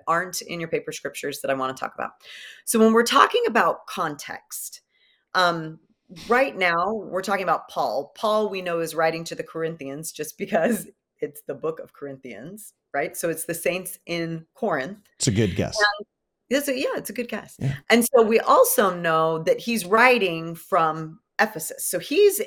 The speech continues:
Speaker 1: if you look at the date, this is between the years of, like, fifty-four and fifty-seven A D. And so if we put that in the context of Paul's mission, we can go, "Oh, he's actually,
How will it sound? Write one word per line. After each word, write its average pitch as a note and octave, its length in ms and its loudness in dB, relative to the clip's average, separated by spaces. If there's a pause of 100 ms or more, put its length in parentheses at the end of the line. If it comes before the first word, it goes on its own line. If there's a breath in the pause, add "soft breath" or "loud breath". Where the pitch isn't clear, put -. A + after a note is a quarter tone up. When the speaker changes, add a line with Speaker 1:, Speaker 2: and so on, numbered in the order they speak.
(120)
Speaker 1:
if G#3 140 2
you G#3+ 140 -4
look A#3 320 6
at C#4 140 -4
the - 60 -6
date, F3 720 -2 (400 loud breath)
this G3+ 140 -4
is A3 120 -2
between A3 460 0
the G#3 100 -2
years F3+ 380 -2
of, F3 120 -4
like, D#3+ 240 -2
fifty-four G3+ 580 -6
and E3+ 120 -10
fifty-seven E3 800 -6
A D#3+ 180 -6
D. B2+ 380 -12 (360 loud breath)
And F3+ 160 -2
so G3+ 160 4
if F#3+ 100 -2
we G#3+ 120 -2
put D#4+ 320 -4
that C4 160 2
in G3 100 -2
the F#3+ 80 -4
context G#3+ 640 -2
of E3+ 140 -10
Paul's E3+ 340 0
mission, F3 440 -6
we D#3 80 -10
can F3+ 180 -14
go, E3 260 0
"Oh, A#3+ 140 2
he's F3 260 -10
actually, G#3+ 600 -4